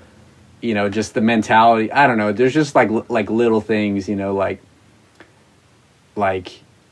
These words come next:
and this is just fucking, I, maybe it's even a guy thing, but, like, I remember when we first started dating, like, I would,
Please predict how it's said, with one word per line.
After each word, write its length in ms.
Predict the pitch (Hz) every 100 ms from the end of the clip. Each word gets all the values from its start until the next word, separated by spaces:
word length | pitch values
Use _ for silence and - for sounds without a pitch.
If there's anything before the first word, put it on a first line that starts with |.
| _ _ _ 123
and 120 | 117
this 180 | 117 120
is 100 | 110
just 260 | 104 - - -
fucking, 580 | - - 98 92 95 95 -
I, 120 | 120
maybe 400 | 123 113 127 120 104
it's 140 | 98
even 180 | 107 101
a 80 | 95
guy 340 | 95 101 107
thing, 280 | - 95 92
but, 120 | 95
like, 280 | 95 95 - _ _ _ _ _ _ _
I 100 | -
remember 600 | 107 107 107 104 104 101 - _ _ _ _ _ _ _ _ _ - -
when 140 | 107
we 80 | 104
first 520 | - 110 98 - -
started 340 | - 113 98 95
dating, 300 | 127 117 107
like, 200 | 98 -
I 140 | 127
would, 340 | 123 110 101